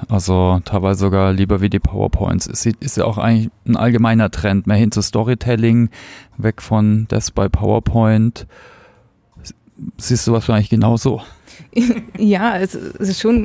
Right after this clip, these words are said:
Speaker 2: ein, ja, weiß nicht, kann man da Trend sagen oder wird's langsam sch-, schon zur Gewohnheit? Das kann
Speaker 1: Mhm.
Speaker 2: auch schon sein.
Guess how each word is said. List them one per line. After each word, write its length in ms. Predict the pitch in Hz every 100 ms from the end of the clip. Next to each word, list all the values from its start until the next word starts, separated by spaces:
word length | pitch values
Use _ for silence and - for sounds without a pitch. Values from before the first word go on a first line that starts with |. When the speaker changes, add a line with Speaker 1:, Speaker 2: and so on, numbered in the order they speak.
| -
Speaker 2:
ein, 240 | 190 180
ja, 100 | 165 156
weiß 140 | 170
nicht, 100 | 214
kann 100 | 220
man 100 | 214
da 60 | 185
Trend 360 | - 185 226
sagen 240 | - 277 262
oder 200 | 233 190
wird's 240 | 226 -
langsam 280 | 208 208 202
sch-, 160 | 196 -
schon 220 | - 214
zur 180 | 208 196
Gewohnheit? 600 | 185 196 294 196 175 175
Das 100 | 170
kann 160 | 220
Speaker 1:
Mhm. 60 | 185
Speaker 2:
auch 160 | 202 262
schon 200 | 185 170
sein. 240 | 175 196